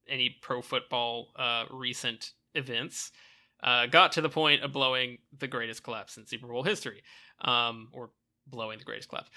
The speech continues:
having the greatest collapse in Super Bowl history by blowing a huge lead. Um,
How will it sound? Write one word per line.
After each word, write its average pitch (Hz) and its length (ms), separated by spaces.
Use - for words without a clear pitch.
having 220 340
the 180 80
greatest 156 320
collapse 135 480
in 135 160
Super 123 200
Bowl 113 160
history 117 320
by 117 180
blowing 117 460
a 113 140
huge 110 240
lead. - 200
Um, 123 300